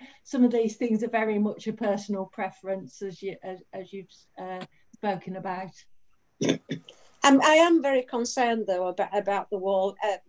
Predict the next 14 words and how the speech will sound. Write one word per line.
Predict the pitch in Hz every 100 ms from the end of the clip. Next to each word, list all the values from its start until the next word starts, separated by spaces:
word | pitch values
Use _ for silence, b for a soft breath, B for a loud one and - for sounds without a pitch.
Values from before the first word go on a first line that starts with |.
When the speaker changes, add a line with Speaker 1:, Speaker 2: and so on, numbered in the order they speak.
| _
Speaker 2:
about | - 208 175
the | 202
garden | 208 180 180 185
at | -
the | 175
back | 185 - -
of | _
these | 185 165 165 - _ _ _ _
three-bedroom | 196 180 175 170 175 170
houses. | 165 165 156 - 160 165 - _ _
It | - -
is | 214
extremely | 226 - - 254 247 214
steep. | 208 - - 190 160 170